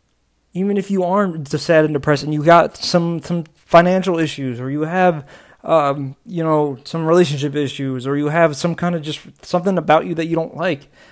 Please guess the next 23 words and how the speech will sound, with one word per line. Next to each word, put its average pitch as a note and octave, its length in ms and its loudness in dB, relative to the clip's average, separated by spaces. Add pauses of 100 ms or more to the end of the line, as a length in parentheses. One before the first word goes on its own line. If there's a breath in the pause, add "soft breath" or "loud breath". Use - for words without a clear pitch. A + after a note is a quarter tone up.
(100 soft breath)
but D3 120 -2
it D#3 60 -2
isn't D#3+ 260 -6
really E3 220 -2
making E3 280 -4
you D#3+ 60 -2
depressed, D3+ 400 -4 (480 soft breath)
go E3 300 0
and F3 80 -2
talk A3+ 260 -2
to C#3+ 80 -12
somebody A#2 400 -10
about A#2+ 320 -10
it. - 140 -20 (1040)
That's F3 240 -10
what F#3 140 -10
they're F#3 120 2
there F3+ 300 0
for. C#3+ 180 -4
That's C#3 140 -4
what F3 180 -6
they E3 140 -2
do. D#3 560 0